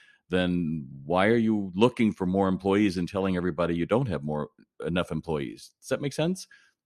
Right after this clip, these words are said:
No, it doesn't. So if you're trying to make more sales, realize customers are in there. They're trying to give you money, but you're gonna have to stop making them wait and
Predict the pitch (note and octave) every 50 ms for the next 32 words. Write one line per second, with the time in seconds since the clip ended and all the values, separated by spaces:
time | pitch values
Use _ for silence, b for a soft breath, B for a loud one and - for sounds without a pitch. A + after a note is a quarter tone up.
0 | _ - D#3 D3+ F#2+ D#2+ - C#3 B2+ - D2 - - - - G#2 F2 - F#2+ -
1 | - A#2+ A#2 B2+ D3 C3+ B2 A2+ A2 G#2+ - G2 G2+ F#2+ F2+ - - - A#2+ C#3
2 | C3 F2+ D#2 D2+ D2+ D#2+ E2 - - - _ F#2 G#2 A#2 C3+ C3+ G2 D#2+ D#2 D2+
3 | D2 D2+ D#2 - - - C3 C#3+ - - C#3+ G#2 E2 F2 - F#2+ A#2 C3 F#2 D2
4 | B1 A#1 A#1 C2 C#2 F2+ - - - A2 B2+ D3 A#2+ E2 E2+ C#2+ D2 G#2+ B2+ C#3+
5 | G#2+ E2 D2 F2 A2+ C#3+ A#2+ D#2 C#2+ D2 - b b b b b b b b _
6 | _ _ - - - F3 F#3 G3+ F3+ E3 C3+ A#2+ - - F2 - - - - G2+
7 | G2 G2 - - G#2 G#2 G#2 - A2+ G2 F2 E2+ D2+ D2+ D2+ E2+ G2+ A2 F2 D2
8 | C#2+ - - F2+ F2+ F2 F2 F2 -